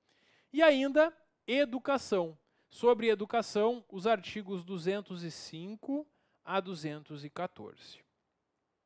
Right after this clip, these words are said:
Então, esses são os conteúdos aqui da parte de legislação. Pra quem vai começar a estudar,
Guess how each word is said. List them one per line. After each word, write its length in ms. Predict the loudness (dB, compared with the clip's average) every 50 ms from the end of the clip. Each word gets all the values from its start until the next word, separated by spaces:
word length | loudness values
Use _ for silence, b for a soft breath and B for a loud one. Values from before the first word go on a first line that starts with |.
| _ _ _ _ b b b b b b b b b b
Então, 280 | 0 4 4 4 6 6
esses 280 | 4 4 4 2 -6
são 200 | -4 -4 -4 -4
os 160 | -4 -8 -8 -6
conteúdos 760 | -6 -6 -4 -2 0 0 0 0 -2 -4 -4 -6 -6 -4 -4
aqui 460 | -4 -6 _ -8 -8 -8 -8 -8 -10 _ _ _ _ _ _ _ _ _
da 180 | 0 0 0 0
parte 440 | 2 0 0 2 2 0 -2 -10 -12
de 140 | -6 -6
legislação. 880 | -4 -2 -2 -4 -4 -6 -6 -6 -4 -2 -2 -2 -4 -6 -10 -12 -14 -16 _ _ _ _ _ _ _ _ _ _ _ _ _ _ _ _ _ _ _ _ _ _ _ _ _ _ _ _ _ _ _ 0
Pra 140 | 0 0
quem 160 | 2 2 0 4
vai 160 | 6 6 6
começar 440 | 6 2 2 2 -2 0 0 0 0
a 60 | 0
estudar, 560 | -2 -2 -6 -8 -4 -2 0 0 0 -2 -6